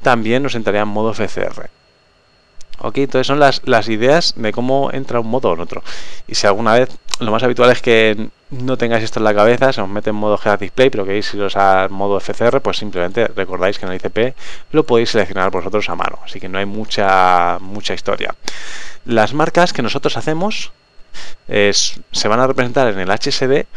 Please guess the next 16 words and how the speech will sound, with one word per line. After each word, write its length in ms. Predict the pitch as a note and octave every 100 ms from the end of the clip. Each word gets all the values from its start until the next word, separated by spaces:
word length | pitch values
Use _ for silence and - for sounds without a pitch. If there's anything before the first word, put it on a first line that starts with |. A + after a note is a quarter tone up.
| - - -
como 160 | F3+
unas 160 | F#3+ D#3+
crucecitas 760 | - D3 C#3+ C#3 C3+ B2 -
azules 720 | - G#2+ G2 - F#3 E3+ F#3
o 100 | G2
cian, 380 | - C#3 B2 D#3
como, 260 | - G2 F#2
de 200 | G2 G2
color 180 | G2 F#2+
cian, 320 | - A#2+ C#3+
como 240 | - F#2+
dice, 560 | F#2 G2+ F#2+ F#2+ F#2+ F#2+
mm, 680 | F#2+ F#2+ - - - - -
el 60 |
manual, 420 | A#2+ B2+ C3 D3+ -
pequeñitas. 640 | C3+ A2 F#2+ F2 E2+ -